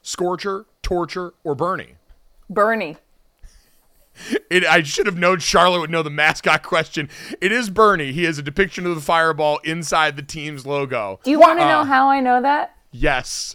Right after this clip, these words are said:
Speaker 1: <laughs>
Speaker 2: Because I went to game three where the Celtics, where Tatum didn't even play in the fourth quarter, and they have this weird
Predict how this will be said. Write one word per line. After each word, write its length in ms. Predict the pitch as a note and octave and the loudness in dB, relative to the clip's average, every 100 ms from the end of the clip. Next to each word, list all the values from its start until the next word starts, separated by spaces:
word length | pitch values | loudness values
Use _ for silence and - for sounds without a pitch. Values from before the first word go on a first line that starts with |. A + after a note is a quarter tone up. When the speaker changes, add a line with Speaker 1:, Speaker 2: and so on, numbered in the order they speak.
| F4+ | -6
Speaker 1:
<laughs> 100 | _ | _
Speaker 2:
Because 360 | B3+ B3 C#4+ C4 | -6 -2 0 2
I 160 | B3 | 2
went 400 | A#3+ G#3+ B3+ D#4 | 2 0 0 -2
to 100 | - | -6
game 380 | A3+ A#3 A3+ A#3+ | -6 -4 -4 -6
three 480 | A3+ B3+ A3+ F#3 F3+ | -6 -4 -4 -4 -8
where 220 | - G#3+ | -6 -4
the 120 | G#3 A#3 | -4 -2
Celtics, 500 | G3 G#3 G#3+ F#3+ - | 0 0 0 -8 -6
where 160 | G#3 | -8
Tatum 400 | G3+ - A3 A#3 | -4 -2 -2 -2
didn't 180 | G#3+ G#3 | -4 -6
even 200 | F#3+ G3 | -8 -10
play 440 | - A3+ G#3 G3+ | -6 0 2 2
in 100 | F#3 | -2
the 80 | F#3+ | -8
fourth 320 | - G3 F#3 | -6 -6 -6
quarter, 480 | - G#3 F#3+ F#3 F3+ _ _ _ - | -4 -4 0 -2 -4 _ _ _ -4
and 320 | A3+ A3+ - | -4 -4 -2
they 140 | A3+ | -2
have 320 | A#3 A#3 A#3 | 2 2 2
this 240 | A3+ A#3 G#3+ | -2 -6 -6
weird 800 | F3 E3 E3 G#3 A3 A3+ A3 | -12 -10 -8 -6 -2 -2 -2